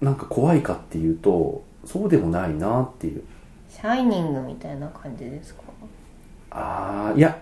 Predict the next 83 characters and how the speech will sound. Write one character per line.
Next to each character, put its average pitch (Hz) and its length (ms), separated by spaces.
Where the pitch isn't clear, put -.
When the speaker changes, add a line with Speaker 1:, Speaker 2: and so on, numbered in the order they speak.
Speaker 1:
シ - 100
ャ 254 140
イ 285 40
ニ 277 140
ン 269 120
グ 269 80
ほ 262 160
ど 262 80
の 143 400
絵 107 60
面 139 240
の 147 100
強 147 180
さ 80 120
は 76 80
な 85 140
い。 - 60
Speaker 2:
う - 20
ー 190 1000
ん。 - 20
Speaker 1:
絵 269 60
の 285 120
強 131 160
さ 101 120
じ 90 40
ゃ 87 40
な 82 100
い - 60
ん - 40
で - 60
す - 40
よ、 71 100
だ 87 100
か 80 80
ら。 - 140
Speaker 2:
ほ 127 760
う。 - 40
Speaker 1:
う 180 60
ん。 107 140
絵 247 80
の 240 100
強 107 160
さ 78 300
の 190 140
怖 - 180
さ 87 100
じ 82 120
ゃ - 40
な 85 140
い。 80 80
Speaker 2:
は - 120
い。 - 60
Speaker 1:
だ 117 80
か - 60
ら 101 60
エ 107 40
ミ 123 120
リ 135 100
ー・ - 20
ロ 143 80
ー - 20
ズ 120 60
み 92 80
た 87 80
い 82 40
に 82 80
な 87 60
ん 85 40
か 78 120
こ 82 280
う、 - 20
Speaker 2:
エ 151 40
ミ 160 60
リ 185 60
ー・ 214 60
ロ 240 100
ー 233 40
ズ 185 180
な 180 240
ん 190 60
か、 - 60
Speaker 1:
ガ - 100
タ-、 - 80